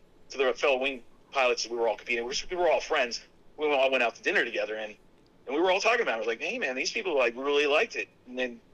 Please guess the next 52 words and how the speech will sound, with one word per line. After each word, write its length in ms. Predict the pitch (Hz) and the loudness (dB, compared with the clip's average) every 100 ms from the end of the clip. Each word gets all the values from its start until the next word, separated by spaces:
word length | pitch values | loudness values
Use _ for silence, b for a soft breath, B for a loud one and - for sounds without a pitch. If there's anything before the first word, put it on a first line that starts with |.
| - | -18
you'd 100 | 139 | -4
hear 160 | 147 | 0
other 140 | 127 120 | 0 2
pilots 280 | 135 123 - | 0 0 -2
going, 140 | 127 | -6
"Yeah, 180 | 156 247 | -4 -2
I 40 | 220 | -2
remember 220 | 202 190 | -4 -4
when 120 | 180 | -2
I 40 | 165 | -2
was 80 | - | -2
going 180 | 170 | -4
for 80 | 165 | -4
my 60 | - | -6
qualifying 400 | - 180 175 147 | -4 -4 -2 -4
run, 160 | 131 - _ _ _ _ _ - - _ - | -6 -8 _ _ _ _ _ -20 -20 _ 2
that, 260 | 156 139 - _ - _ _ _ - | 4 4 -2 _ -20 _ _ _ 0
that 100 | 185 | 4
all 120 | 175 | 4
of 40 | 196 | 4
a 40 | |
sudden 240 | - 254 226 | 4 2 4
there's 160 | 202 | 2
all 160 | 220 214 | 2 2
these 160 | 208 | 0
people 300 | - 294 320 233 | 0 0 2 2
everywhere. 420 | 170 147 123 104 - - | 4 4 4 2 0 -2
<laughs> 240 | - 226 | -2 -2
There's 200 | - 196 | 0 2
all 100 | 202 | 2
these 160 | 196 208 | 2 0
people 280 | 220 254 226 | -2 -2 0
on 80 | 202 | 2
the 160 | 180 B B B B | 2 B B B B
parts 180 | - - | 0 4
of 60 | 208 | 4
our 60 | |
track 240 | 190 240 254 | 6 2 2
that 80 | 196 | 2
we 60 | |
didn't 160 | 190 185 | 0 2
know 140 | 190 180 | 0 2
we 80 | 175 | 0
should 140 | 185 | 0
have 80 | 156 | 0
marked 280 | 160 151 196 | 0 0 2
off. 320 | 247 226 - | 2 2 0
Like, 180 | 139 - | -2 0
they're, 220 | 320 320 | -2 0
they're 240 | - 262 | 4 6
everywhere 420 | 285 381 403 214 156 | 6 6 4 4 4
now, 280 | 131 110 | 4 0